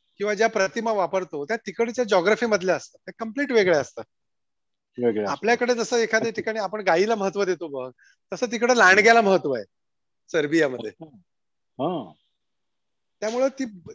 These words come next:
Speaker 1: त्यांची बघायची पद्धत, प्रतिमा वापरण्याची पद्धत पूर्णपणे वेगळी आहे.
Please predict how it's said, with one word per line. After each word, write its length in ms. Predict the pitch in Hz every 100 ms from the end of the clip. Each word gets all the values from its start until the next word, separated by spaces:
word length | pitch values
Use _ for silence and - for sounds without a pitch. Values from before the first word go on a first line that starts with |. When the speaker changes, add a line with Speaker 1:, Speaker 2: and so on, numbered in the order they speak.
| -
Speaker 1:
त्यांची 240 | 185 185
बघायची 460 | 202 185 175 220 233
पद्धत, 380 | 220 185 226 233
प्रतिमा 360 | 180 165 214 220
वापरण्याची 540 | 208 185 196 202 - -
पद्धत 260 | 185 165 214 -
पूर्णपणे 680 | - - 294 294 262 247
वेगळी 340 | 220 170 160 123
आहे. 160 | 107